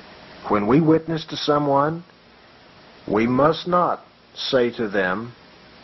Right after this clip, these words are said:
"Well, you can do nothing to be saved. You must simply wait around to find out if you're elected or not."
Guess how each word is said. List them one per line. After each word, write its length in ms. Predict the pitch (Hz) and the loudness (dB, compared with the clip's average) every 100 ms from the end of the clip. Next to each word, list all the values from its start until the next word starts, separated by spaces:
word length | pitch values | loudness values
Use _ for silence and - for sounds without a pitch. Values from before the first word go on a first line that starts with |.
| - | -2
"Well, 180 | 104 113 | 0 2
you 160 | 139 | 2
can 300 | 147 135 123 | 2 0 -2
do 160 | 123 127 | 0 0
nothing 500 | 127 139 - 185 180 | 2 0 0 -2 -2
to 80 | 156 | -4
be 240 | 131 135 | -2 -2
saved. 600 | 131 - 127 120 127 127 | 0 0 2 2 2 0
You 120 | 123 117 | -2 0
must 240 | 117 - | 0 0
simply 380 | 139 127 127 127 | -2 -2 0 0
wait 260 | 117 123 | 2 2
around 380 | 123 117 110 117 | 2 2 0 -2
to 60 | 113 | -4
find 380 | - 123 117 117 | -2 0 0 2
out 200 | 110 113 | 2 0
if 140 | - | -2
you're 140 | 127 | 0
elected 500 | 131 170 170 - 87 | 4 4 2 -2 -10
or 100 | 82 | -6
not." 320 | 82 71 50 | -4 -2 -4